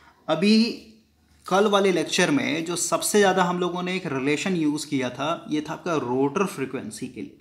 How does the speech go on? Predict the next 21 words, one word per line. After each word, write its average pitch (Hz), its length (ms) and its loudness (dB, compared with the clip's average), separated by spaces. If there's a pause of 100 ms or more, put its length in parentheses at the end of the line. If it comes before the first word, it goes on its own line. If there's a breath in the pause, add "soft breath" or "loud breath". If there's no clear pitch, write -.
(380)
के 139 100 -6
लिए, - 180 -14
ठीक 202 180 -2
है? 120 120 -4
रोटर 156 220 -2
फ्रीक्वेंसी 175 380 -6
क्या 175 120 -2
होता 165 180 -4
है? 165 140 -8 (800 loud breath)
Slip 247 420 2
into 175 280 2 (380)
supply 139 420 0
frequency, 123 520 -8
ठीक 180 140 0
है? 147 80 0
तो 139 100 -6
सबसे 165 300 -4
पहले 147 280 0 (380)
अभी 175 240 2
हम 127 240 -2
लोग 165 300 -4